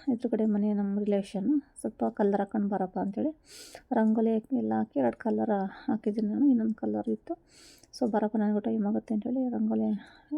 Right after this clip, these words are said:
ಕಲರ್ ಹಾಕೋಣ ಅಂತ ಕರೆದು ನಮ್ಮ ಮನೆ ಹತ್ರ ಎಲ್ಲ ರಂಗೋಲಿ ಹಾಕಿ ಅದೆಲ್ಲ ಮುಗಿಸ್ಕೊಂಡು, so ಆಮೇಲೆ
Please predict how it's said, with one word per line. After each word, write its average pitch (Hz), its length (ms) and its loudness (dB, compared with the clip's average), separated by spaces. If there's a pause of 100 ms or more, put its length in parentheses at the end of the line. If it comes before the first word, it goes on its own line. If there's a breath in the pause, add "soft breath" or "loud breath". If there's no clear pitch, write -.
(240)
ಕಲರ್ 202 240 2
ಹಾಕೋಣ 202 200 -4
ಅಂತ 202 180 -2
ಕರೆದು 240 320 -10 (680 loud breath)
ನಮ್ಮ 220 160 4
ಮನೆ 220 80 4
ಹತ್ರ 226 140 -2
ಎಲ್ಲ 214 160 0
ರಂಗೋಲಿ 208 420 0
ಹಾಕಿ 214 280 -6 (960)
ಅದೆಲ್ಲ 247 300 6
ಮುಗಿಸ್ಕೊಂಡು, 214 720 -2 (580 soft breath)
so 254 200 2
ಆಮೇಲೆ 233 300 2